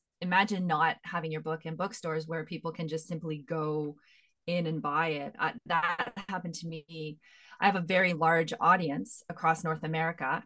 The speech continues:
and both my books were published with American publishers. And, um, they were in some bookstores in major cities, but they weren't available. It wasn't available. My second book wasn't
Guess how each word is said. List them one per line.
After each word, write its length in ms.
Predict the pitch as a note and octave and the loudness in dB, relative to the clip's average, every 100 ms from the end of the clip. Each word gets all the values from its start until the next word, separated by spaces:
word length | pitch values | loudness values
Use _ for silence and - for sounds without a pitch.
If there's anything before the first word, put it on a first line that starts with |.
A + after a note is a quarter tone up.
| - | -2
and 200 | F3 F3 | 0 2
both 200 | F#3 G#3+ | 2 2
my 120 | F3 | 2
books 260 | D#3+ D#3 - | 2 0 -4
were 60 | |
published 420 | E3 E3+ D3+ D#3 D#3+ | -2 -2 -2 -2 -4
with 100 | D#3+ | -4
American 380 | D#3 D3+ D#3+ | -2 -2 -4
publishers. 600 | D#3 C3+ C#3+ - C#3+ G#3+ - - - - - - | -6 -4 -4 0 0 -2 -6 -14 -18 -18 -10 2
And, 580 | F#3 F3 E3 E3 D#3+ - - - _ _ _ F3+ | 4 6 4 2 -2 -4 -4 -8 _ _ _ 4
um, 640 | E3+ D#3 D#3 D3 - D#3 - _ _ | 4 4 4 2 -4 -10 -14 _ _
they 200 | D#3+ G3+ | 4 4
were 280 | F#3 F#3+ F3+ _ _ _ | 6 0 -2 _ _ _
in 280 | A#3+ B3+ D4 | 6 8 6
some 520 | - - B3 C4 F4 | 4 2 4 4 4
bookstores 520 | A3+ G#3+ - F#3+ F3 | 0 0 -2 2 2
in 240 | F3 E3+ E3+ | 2 0 0
major 320 | F3 D#3+ E3 | 0 -2 -4
cities, 680 | D#3+ G3+ F#3 D3+ D#3 G#3+ - - - - - | -4 -2 -2 -2 -4 -6 -8 -12 -20 -12 -2
but 100 | G3+ | 6
they 120 | G#3+ | 8
weren't 400 | G#3 A#3 A#3 A3+ - _ _ _ _ _ - | 8 8 8 4 -4 _ _ _ _ _ -10
available. 600 | F#3 G3 F#3+ F#3+ F3+ F3 | -4 2 6 4 4 2
It 100 | D#3 | 4
wasn't 220 | G3+ A3 | 4 4
available. 760 | F3 F3 E3+ F3 D#3+ D#3 D#3+ - _ _ _ _ - | 6 4 4 4 2 2 -2 -8 _ _ _ _ 0
My 140 | F#3 | 2
second 300 | F3 A#3 A3 | 4 4 4
book 160 | D#3+ D#3 | 2 0
wasn't 320 | E3 D#3+ E3 | 0 0 -4